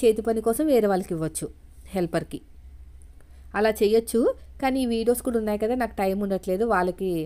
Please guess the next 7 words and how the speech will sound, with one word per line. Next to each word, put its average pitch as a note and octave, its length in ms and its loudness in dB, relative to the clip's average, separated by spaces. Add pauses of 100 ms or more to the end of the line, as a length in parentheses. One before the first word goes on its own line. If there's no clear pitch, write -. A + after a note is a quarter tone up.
(120)
మొత్తానికి G3+ 400 -6
ఇచ్చేస్తున్నాను E3 540 -6
బ్లౌజ్ D#3+ 300 0
అంతా. D3+ 200 -8 (2250)
ఎప్పుడైనా B3 300 6
సరే B3 180 4 (380)
మనం G#3+ 200 0